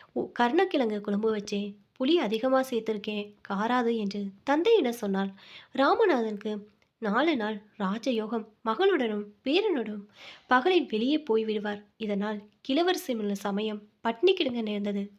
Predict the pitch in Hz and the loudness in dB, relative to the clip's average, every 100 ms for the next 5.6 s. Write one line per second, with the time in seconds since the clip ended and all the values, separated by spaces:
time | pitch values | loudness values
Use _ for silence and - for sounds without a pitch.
0 | - 226 226 220 214 214 226 330 339 220 | -6 0 0 2 0 0 0 0 0 0
1 | 226 220 208 202 208 202 - - - 269 | -2 -6 -4 -2 -4 -8 -18 -20 -6 2
2 | 302 269 214 240 262 302 247 214 208 - | 4 4 2 -2 0 0 0 -4 -6 -8
3 | 226 330 381 247 208 202 202 202 - 233 | 0 2 2 2 2 0 -2 -6 -4 0
4 | 233 214 220 226 220 196 _ - 330 349 | 0 0 0 -2 -4 -8 _ -2 0 2
5 | - 214 220 226 202 | 0 0 0 -2 -4